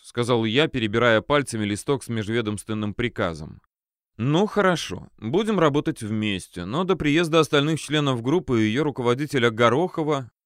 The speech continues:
каждый по-своему. Нас двое, и формально приказом старший в отсутствие Никиты Егоровича не обозначен. Получается, что мы оба старшие, так?" "Наверное", не стал пока спорить тот. "Ну тогда будем работать каждый по своему плану".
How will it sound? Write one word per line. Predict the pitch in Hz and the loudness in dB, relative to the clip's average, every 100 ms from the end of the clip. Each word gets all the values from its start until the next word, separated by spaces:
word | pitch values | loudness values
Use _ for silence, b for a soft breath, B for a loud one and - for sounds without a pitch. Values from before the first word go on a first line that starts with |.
| _ - | _ 4
каждый | 151 156 147 - | 4 4 2 0
по-своему. | 143 - 117 98 85 82 - _ _ _ _ _ - | -2 -2 -4 -4 -4 -12 -20 _ _ _ _ _ -4
Нас | 117 208 175 | 2 4 4
двое, | 190 156 104 | 4 6 6
и | 104 117 | 2 0
формально | 120 123 185 175 | 0 0 2 0
приказом | 143 143 180 156 131 | 0 2 2 2 -2
старший | - 165 160 160 | -2 -2 -2 0
в | 135 | 0
отсутствие | 131 156 147 139 135 | 0 -2 -4 -2 -2
Никиты | 139 120 139 | -2 -4 -2
Егоровича | 135 151 165 127 - 135 | 0 2 2 0 0 0
не | 139 | 2
обозначен. | 151 139 151 139 95 90 87 | 2 2 2 0 -6 -8 -10
Получается, | 90 92 - 160 143 151 | -8 -8 -2 -2 -2 -4
что | 131 - 131 117 107 | -6 -6 -2 -2 -2
мы | 107 127 - | -2 -2 2
оба | 165 110 82 - - | 2 2 0 -12 -18
старшие, | - 110 87 - - - - | -4 0 0 -4 -14 -12 -2
так?" | 123 151 _ _ _ _ _ _ _ _ _ | 0 0 _ _ _ _ _ _ _ _ _
"Наверное", | 78 90 117 196 185 127 120 131 139 _ _ - | -12 -4 0 2 2 2 0 -6 -10 _ _ -8
не | 131 143 | 0 0
стал | - 113 | 2 0
пока | 107 110 110 | 2 0 0
спорить | - 113 98 95 - | -2 -2 -2 -4 -8
тот. | 95 87 _ _ _ _ _ | -8 -8 _ _ _ _ _
"Ну | - 160 | -8 -4
тогда | 214 185 196 | 0 2 2
будем | 180 196 190 | 2 0 4
работать | 160 120 - - | 2 2 -4 -6
каждый | - 113 110 147 | -4 -2 -2 -4
по | 147 | -6
своему | - 95 92 95 | -6 -4 -4 -6
плану". | 131 117 90 87 | -4 -4 -4 -8